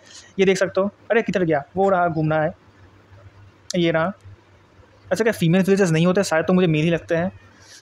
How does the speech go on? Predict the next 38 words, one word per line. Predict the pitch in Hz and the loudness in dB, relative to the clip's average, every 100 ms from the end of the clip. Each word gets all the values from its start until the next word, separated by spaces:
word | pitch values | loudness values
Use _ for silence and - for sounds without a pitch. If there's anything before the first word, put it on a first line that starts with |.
| - | -2
खैर, | 214 | 2
वो | 180 | 2
छोड़ो, | 220 180 | 2 2
लेकिन | 202 196 196 202 196 | 2 0 0 2 2
उसके | 185 - | 0 0
ऊपर | 202 208 | 0 2
जो | 196 | 0
ये | 175 190 | 2 0
चीज़ | 185 151 143 | 0 -2 -2
है, | 135 | -4
पहले | - 196 | 0 2
तो | 262 | 4
मुझे | 262 | 2
लग | 247 240 | 4 4
रहा | |
था | 240 | 2
कि | 233 | 2
ये | 220 | 2
एक | 185 185 | 2 2
आइलैंड | 156 156 170 165 | 2 2 2 2
है। | 196 - - - - | 0 -4 -20 -10 -2
हाँ, | 208 | 2
हाँ, | 202 214 | 2 0
कोई | 165 | 0
बात | 156 151 | 0 0
नहीं। | 165 208 - - - | 0 -2 -6 -20 -2
और, | 202 190 180 175 | 0 2 2 0
आ, | 175 175 | 0 2
मेरे | 185 196 | 2 2
दिमाग | 202 208 | 2 2
में | 190 | 2
ये | 175 | 2
भी | 180 | 2
आया, | 175 180 175 | 2 0 -2
एक | 156 | 0
बात | 156 151 | 0 0
आया | 156 | 0
था, | 180 | -2